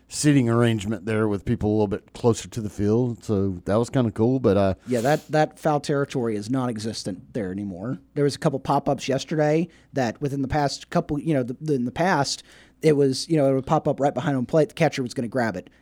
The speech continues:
Speaker 2: Not anymore. There, it's very few little re-, foul room back there behind home plate now.
Speaker 1: Yeah. So, um, but yeah, I mean, uh,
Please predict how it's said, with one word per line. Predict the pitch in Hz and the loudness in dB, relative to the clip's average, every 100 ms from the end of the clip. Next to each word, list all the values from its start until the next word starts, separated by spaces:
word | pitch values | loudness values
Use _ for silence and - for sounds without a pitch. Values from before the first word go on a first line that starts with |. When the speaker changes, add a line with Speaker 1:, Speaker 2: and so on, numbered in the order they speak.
| - | -4
Speaker 2:
Not | 131 | -2
anymore. | 131 131 101 107 | 0 -2 -2 -2
There, | 127 135 131 | 0 2 2
it's | 139 135 - | 0 -2 -2
very | 139 143 | 2 2
few | 135 135 127 | 2 0 0
little | 139 117 | -2 -2
re-, | 120 | -4
foul | - 131 113 | 0 0 2
room | 113 104 | 0 -2
back | 101 | -4
there | - 95 | -4 -6
behind | 110 107 | -6 -6
home | 104 | -6
plate | 92 101 | -6 -8
now. | 87 90 117 | -8 -8 -8
Speaker 1:
Yeah. | - 104 95 - _ _ _ - - - _ | -4 0 0 -2 _ _ _ -20 -20 -20 _
So, | - 120 107 | 0 4 6
um, | 101 98 95 95 - - _ - _ | 6 4 2 -4 -12 -20 _ -20 _
but | - | 2
yeah, | 240 92 92 | 2 2 2
I | 139 | 4
mean, | 120 | 4
uh, | 110 101 | 2 -4